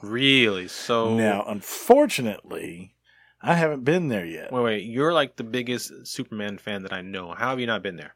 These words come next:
Speaker 2: Well, when I was up there to see my son graduate from the naval, uh, boot camp at, uh, Great Lakes, we tried to go there, but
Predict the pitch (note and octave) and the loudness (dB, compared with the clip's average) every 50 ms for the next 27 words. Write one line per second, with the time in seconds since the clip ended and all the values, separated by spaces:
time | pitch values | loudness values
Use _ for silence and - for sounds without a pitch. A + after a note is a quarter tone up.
0 | _ - - F3 A#3 A3+ F3 D3+ D#3 D#3+ E3 E3 D#3 C3+ F#3 - - - - C#3+ | _ 4 6 6 6 6 4 2 2 2 4 4 4 4 4 4 4 2 2 2
1 | C#3 C3 A#2+ - - C#3 C3 B2+ B2 - - D3 C#3+ C3+ A#2+ A2 G2 A2 A#2+ B2 | 2 2 0 0 0 0 2 0 0 0 0 0 0 0 0 -2 2 4 4 4
2 | A#2+ A2 G#2+ G#2+ G2+ G2+ - - - G#2+ G#2+ G#2 A2 B2 C3 C3+ B2+ A2+ A2 G#2+ | 4 2 0 -2 -2 -2 -6 -8 -8 -6 -4 0 4 4 4 4 4 2 0 0
3 | G#2 G#2 G2+ G2+ G2 F#2 G2 D3 D#3+ D#3+ - - B2 A2 G#2+ G#2+ - - - _ | 2 2 2 2 2 2 4 2 2 2 0 -2 -2 0 0 -2 -4 -8 -14 _
4 | - - - - - - _ _ - G2+ G#2 G#2+ G#2+ - A#2 A2 G#2+ F2+ B2 B2+ | -20 -20 -20 -20 -20 -20 _ _ -4 0 2 2 2 2 2 0 2 2 2 2
5 | B2+ B2 A#2+ C3+ C#3 C3 A#2+ A2+ G2+ - - - - A2+ B2 B2 A#2+ A#2+ - - | 2 2 2 2 2 2 2 0 -4 -8 -10 -8 -4 0 0 2 2 0 2 4
6 | C#3+ C#3 C#3+ C#3+ B2 A2+ A2+ B2+ B2+ B2+ A#2+ G#2+ G#2 G#2 G2+ G2+ G2 F#2 G2 G#2+ | 6 6 6 4 2 0 0 2 2 2 2 2 2 2 2 0 0 0 2 2
7 | G#2 G#2 G#2+ - | 2 2 0 -2